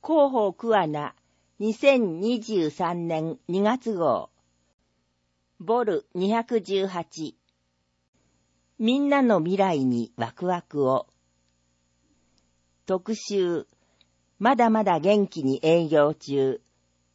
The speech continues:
桑名駅前レトロ散歩。今月の表紙。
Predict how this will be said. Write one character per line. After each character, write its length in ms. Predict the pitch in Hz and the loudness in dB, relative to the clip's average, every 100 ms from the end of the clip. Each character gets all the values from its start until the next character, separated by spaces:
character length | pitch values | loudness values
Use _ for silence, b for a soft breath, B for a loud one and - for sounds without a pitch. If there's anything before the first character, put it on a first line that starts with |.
| _ | _
桑 260 | _ 220 240 | _ 2 4
名 200 | 233 233 | 4 4
駅 280 | 196 220 220 | 2 0 2
前 420 | 220 196 139 - _ | 4 4 2 -2 _
レ 180 | 151 165 | 0 2
ト 160 | 220 | 2
ロ 160 | 202 196 | 4 2
散 320 | 202 160 113 | 2 -4 -4
歩。 300 | - 110 - _ _ _ _ _ _ _ _ _ _ _ _ _ _ _ _ _ _ _ _ | -4 -6 -6 _ _ _ _ _ _ _ _ _ _ _ _ _ _ _ _ _ _ _ _
今 280 | - 240 233 | 0 2 2
月 280 | 240 240 202 | 0 -2 -2
の 240 | 214 208 202 | 0 0 0
表 260 | 190 190 185 | 0 0 -2
紙。 300 | 160 151 | -12 -14